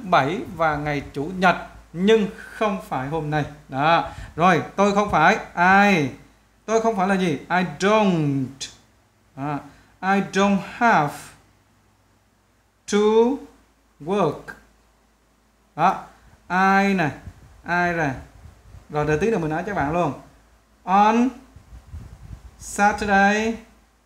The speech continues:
Đó, đó, Saturday nè các bạn nè. And Sunday.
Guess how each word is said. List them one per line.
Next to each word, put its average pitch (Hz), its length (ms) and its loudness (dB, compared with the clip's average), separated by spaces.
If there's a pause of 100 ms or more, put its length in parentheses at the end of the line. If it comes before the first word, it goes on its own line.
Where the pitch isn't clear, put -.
(1200)
Đó, 156 360 -2
đó, 165 100 -6 (100)
Saturday 180 400 -8
nè 147 200 -6
các 165 60 -10
bạn 143 160 -4
nè. 143 120 -8 (2500)
And 180 500 -2 (1120)
Sunday. 190 520 0